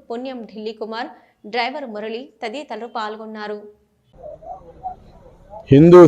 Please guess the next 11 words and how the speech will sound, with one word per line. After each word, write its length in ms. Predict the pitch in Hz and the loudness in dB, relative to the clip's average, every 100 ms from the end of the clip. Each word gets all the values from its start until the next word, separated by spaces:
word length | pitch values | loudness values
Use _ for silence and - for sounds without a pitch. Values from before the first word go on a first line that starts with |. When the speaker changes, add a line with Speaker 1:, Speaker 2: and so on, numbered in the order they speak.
| - | 10
Speaker 2:
సింహం 400 | 156 165 180 156 90 - _ _ _ _ _ _ 740 - - - 740 740 - 740 - _ _ - _ - _ _ _ _ - - | 8 10 10 8 2 -6 _ _ _ _ _ _ -14 -14 -4 -4 -4 -10 -20 -20 -20 _ _ -20 _ -20 _ _ _ _ -8 4
ఛత్రపతి 480 | 156 - 175 165 165 165 | 4 6 6 8 6 8
శివాజీ 360 | 151 170 165 175 156 | 10 10 10 8 8
మహారాజ్ 380 | 151 156 160 147 | 8 10 8 10
గారి 140 | 156 151 | 10 10
యొక్క 140 | 147 143 135 | 8 8 6
వర్ధంతి 400 | 123 135 147 147 139 | 6 6 4 6 8
ఈరోజు. 340 | 143 147 170 185 _ - _ _ _ _ - _ - _ - - - - - - - 131 | 10 8 6 2 _ -20 _ _ _ _ -20 _ -20 _ -20 -20 -16 -8 -6 -6 2 6
ఆయన 260 | 151 165 160 135 131 _ _ _ _ - - _ _ _ _ _ _ _ 127 | 10 10 10 8 6 _ _ _ _ -20 -20 _ _ _ _ _ _ _ 4
పంతొమ్మిదో 520 | 143 156 175 175 170 156 | 6 8 8 10 10 10
తారీఖున 440 | 156 160 151 160 | 10 12 10 10